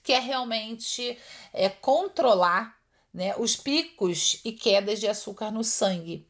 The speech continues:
né? Ou seja, alterações de glicemia importantes. Então, fazendo escolhas alimentares, né, para modular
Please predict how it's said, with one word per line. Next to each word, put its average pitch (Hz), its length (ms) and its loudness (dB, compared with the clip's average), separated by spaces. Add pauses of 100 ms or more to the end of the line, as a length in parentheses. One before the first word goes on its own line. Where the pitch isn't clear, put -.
(100)
né? 170 140 2
Ou 175 80 4
seja, 170 240 0
alterações 196 640 2
de 220 80 0
glicemia 196 680 4
importantes. 196 1120 0 (340)
Então, 185 300 2
fazendo 196 500 0
escolhas 226 760 4
alimentares, 170 1080 0 (380)
né, 165 180 4
para 180 360 2
modular 208 1080 2